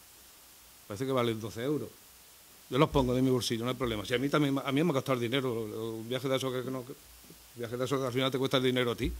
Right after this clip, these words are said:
Pero cuando veáis el vídeo y vean a gente lo que hay ahí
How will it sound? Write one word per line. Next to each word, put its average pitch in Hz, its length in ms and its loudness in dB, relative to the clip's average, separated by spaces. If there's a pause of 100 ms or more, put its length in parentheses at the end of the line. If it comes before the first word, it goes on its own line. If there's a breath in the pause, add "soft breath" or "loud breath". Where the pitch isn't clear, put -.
(640 loud breath)
Pero 170 180 8
cuando 175 220 8
veáis 220 280 6
el 226 100 10
vídeo 208 340 10
y 196 60 12
vean 185 180 8
a 175 100 4
gente 165 320 6
lo 160 120 8
que 160 140 6
hay 170 160 10
ahí 196 260 6